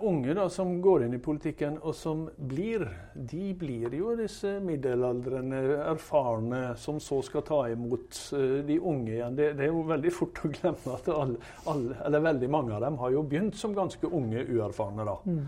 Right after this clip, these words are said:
Speaker 1: Ehm, nå har vi fått et, eh, et valgløfte fra dere, eh, og som du da, eh, sier, eh, du håper, eh, skal behandles ute i kommunestyret og, og, og sånt.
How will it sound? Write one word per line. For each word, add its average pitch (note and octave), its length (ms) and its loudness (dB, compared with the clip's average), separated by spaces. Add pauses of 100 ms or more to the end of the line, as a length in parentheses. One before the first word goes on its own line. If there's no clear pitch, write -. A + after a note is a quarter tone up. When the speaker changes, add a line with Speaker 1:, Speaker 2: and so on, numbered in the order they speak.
(640)
Speaker 1:
Ehm, C#3+ 500 6 (680)
nå F#3+ 160 6
har G3 80 6
vi G#3+ 100 6
fått F#3+ 260 4
et, F#3 240 0
eh, F3 840 0
et E3 200 -6 (160)
valgløfte C#3 760 2
fra D3+ 720 2
dere, D#3+ 440 0 (880)
eh, D3+ 320 2
og D3 200 2
som D#3 220 -2
du D3+ 120 4
da, C#3 440 8
eh, C3+ 340 2
sier, C3+ 340 0
eh, C3 640 2 (760)
du C#3 120 -2
håper, D3 460 2 (400)
eh, C3+ 220 -2
skal C3 260 -2
behandles G#2 560 -4
ute G#2+ 300 -8
i G#2 240 -4
kommunestyret G2 560 -8
og, F2+ 260 -4 (120)
og, F#2+ 380 -10
og G2 80 -12
sånt. - 280 -18